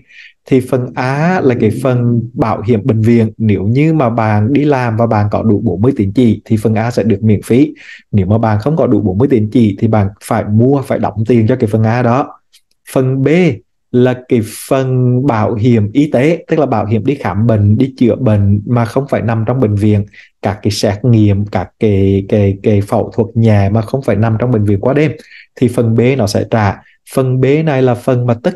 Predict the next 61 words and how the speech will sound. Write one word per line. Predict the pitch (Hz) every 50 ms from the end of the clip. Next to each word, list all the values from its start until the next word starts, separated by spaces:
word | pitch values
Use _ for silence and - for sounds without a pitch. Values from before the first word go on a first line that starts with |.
| - -
cả | - 113 104
mọi | 110 113 117 107
người | 110 113 120 123 123
đều | 120 123 123
phải | - 117 110
đóng | 107 110 110 95 107
tiền | 127 123 123 120
cả, | - 123 113 95 - - _ _ _ -
cho | 127 131
dù | 135 131 131 120
bạn | 117 107 104 104
có | 104 98 92 107
đủ | 120 110 101 87
bốn | 107 78 85
mươi | 107 131 139
tín | - 98 92 95 -
chỉ | 123 113 101 95 - -
hay | - 113 127 135
là | 131 117
không, | 107 - - 156 160 143 110 - - - - - _ -
thì | - - 120
bạn | 113 117 107 104 101
muốn | 95 92 95
có | - -
phần | - - 120 113 113
B | 123 123 135 135
bạn | 120 110 107 104
phải | -
đóng | 113 104 - 92 104
tiền. | - 135 135 117 104 - - - - - _ -
Thì | - 135 127
năm | 120 127 131 135
hai | 139 147 151
nghìn | 147 143 127 120
không | - 135 139
trăm | 139 143 143
hai | 139 139 147
mươi | 151 147 156
ba, | 147 151 156 160 160 143 117 104 -
cái | 117 110 104
con | 123 131 143
số, | - - 104 - - - - - _
cái | - 139 135 - -
số | - 120 101 101 101 -
tiền | 135 123 123 127
để | 117 98
đóng | 120 - - 87 98
cho | 107 123
phần | 120 - 139 120 120
B | 120 117 131 143
này | 139 127 117
mỗi | 113 107 101 -
tháng | - - 78 92 104
á, | 127 135
là | 135 131 120
một | 110 107 101 104 -
trăm | 107 120 117 135
sáu | 147 - - - -
mươi | 101 113 127 127 110
tư | 147 143 143 143
đô | 135 135 143 143